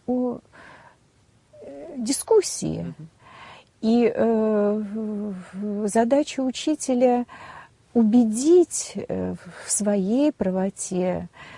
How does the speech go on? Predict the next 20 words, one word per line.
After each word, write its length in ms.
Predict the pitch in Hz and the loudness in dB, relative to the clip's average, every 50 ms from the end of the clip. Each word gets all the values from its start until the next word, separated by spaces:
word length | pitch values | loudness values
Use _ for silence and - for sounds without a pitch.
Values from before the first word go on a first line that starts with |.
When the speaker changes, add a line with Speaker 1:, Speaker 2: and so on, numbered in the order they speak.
| - _ _ _ _ _ | -20 _ _ _ _ _
Speaker 1:
поделиться 720 | - 233 202 202 226 240 240 247 285 302 - - - 254 | 6 6 6 6 4 4 4 6 4 2 2 2 0 2
своими 600 | 233 - - 214 220 226 240 247 269 302 311 302 | 2 0 0 0 0 2 2 2 2 2 2 0
взглядами, 760 | 294 285 262 247 - 240 233 220 196 185 175 165 160 160 170 - | 0 -2 -2 -2 0 2 4 4 2 2 0 -2 -2 -4 -4 -2
передать 600 | - 220 220 220 233 208 208 247 240 262 269 - | 0 2 2 2 2 0 2 2 2 2 2 0
свои 540 | - - - - 208 214 214 214 226 254 294 | -2 -4 -4 -2 -2 -2 0 0 2 2 2
взгляды 680 | 311 285 254 - - 247 233 240 220 202 185 170 202 190 | 0 0 -2 -2 -2 0 0 2 0 0 -2 -2 -2 -2
и 40 | 190 | 0
убеждения, 1000 | 190 190 180 170 190 185 185 190 - - 190 185 180 170 165 160 156 156 165 - - - - - - - | -2 -2 -2 0 -2 -2 -2 -4 -4 -2 0 0 0 0 0 -2 -2 -4 -6 -8 -14 -18 -18 -16 -10 -8
и 80 | 214 214 | -4 0
постараться 640 | - 233 - - 214 208 220 254 247 - - 247 | 0 0 0 0 0 0 0 0 -2 -2 -4 -4
сделать 420 | 220 - - 240 247 254 247 226 _ | -4 -2 0 2 4 4 2 0 _
так, 260 | - 254 254 254 - | -2 -2 -2 -2 -6
чтобы 540 | - - - 240 233 208 202 240 233 226 226 - - - - - - - _ | -10 -8 -4 -4 0 4 6 6 6 6 4 -2 -12 -20 -20 -20 -20 -18 _
эти 280 | - - 226 202 - 214 | -4 -2 -2 0 0 0
взгляды 500 | 202 196 196 220 214 247 269 277 226 226 | -2 0 2 2 2 4 4 4 4 4
и 40 | 208 | 2
убеждения 800 | 208 202 190 220 202 196 208 208 208 240 240 247 233 226 220 | 2 2 2 0 0 -2 -2 -2 0 2 2 4 2 2 0
стали 460 | 208 - - - 226 220 226 220 226 | -2 -4 -4 -4 -2 0 0 0 0
убеждениями 840 | 220 202 180 208 196 - - 196 196 220 226 220 214 208 208 196 190 185 | 0 -2 -2 -4 -4 -4 -4 -4 -2 0 0 0 0 0 0 -2 -2 -4
слушателей. 880 | - - - 226 254 311 - - - 196 - - - 160 156 160 165 | -6 -6 -4 -2 -2 -2 -2 -4 -6 -8 -8 -8 -8 -6 -6 -6 -8